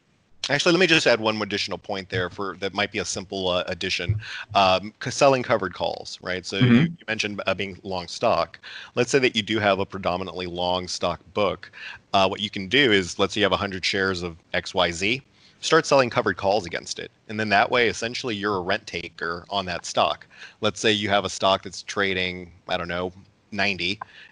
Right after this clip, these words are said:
Speaker 1: and you start selling the hundred dollar calls against it. Well, if it gets to a hundred, it gets called away from you, and you get a hundred dollars per share. So
Speaker 2: Mm-hmm.
Speaker 1: you'd be pretty happy with that. If it doesn't get to a hundred dollars, however, you get to keep that money from the calls that you sold.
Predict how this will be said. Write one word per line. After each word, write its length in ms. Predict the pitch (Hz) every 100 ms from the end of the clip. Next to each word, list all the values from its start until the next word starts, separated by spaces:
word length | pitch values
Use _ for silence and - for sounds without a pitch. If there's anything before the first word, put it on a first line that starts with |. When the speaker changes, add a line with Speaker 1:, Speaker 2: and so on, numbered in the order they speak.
| -
Speaker 1:
and 200 | 101 98
you 40 | 98
start 200 | 104 -
selling 220 | 98 98
the 60 | 90
hundred 200 | 104 95
dollar 160 | 90
calls 300 | 85 143 143
against 320 | 85 82 85 -
it. 140 | - _ _ -
Well, 340 | 107 104 101 107
if 140 | 104
it 60 | 101
gets 180 | 110 -
to 100 | 107
a 40 |
hundred, 400 | 95 117 127 147 -
it 80 | 110
gets 180 | 101 -
called 280 | - 110
away 180 | 98 98
from 160 | 98 120
you, 220 | 127 143 -
and 140 | 110
you 80 | 104
get 120 | 104
a 40 | 98
hundred 220 | 107 92
dollars 260 | 95 90 -
per 160 | 90
share. 340 | - 78 - -
So 160 | - 98
Speaker 2:
Mm-hmm. 400 | 92 - - 98
Speaker 1:
you'd 100 | 117
be 80 |
pretty 200 | 113 117
happy 260 | 101 98 92
with 120 | 90
that. 200 | 80 87 - - -
If 120 | 104
it 80 | 90
doesn't 280 | 117 175 120
get 140 | 95
to 80 | 95
a 40 |
hundred 220 | 82 90 85
dollars, 320 | 82 80 -
however, 460 | 85 85 82 90 - -
you 120 | - 127
get 140 | 151
to 80 | 104
keep 320 | - 127 110
that 200 | 107 95
money 300 | 101 104 87
from 220 | 85 92
the 80 | 85
calls 340 | 82 113 98 87
that 120 | -
you 80 | 80
sold. 500 | - 104 85 92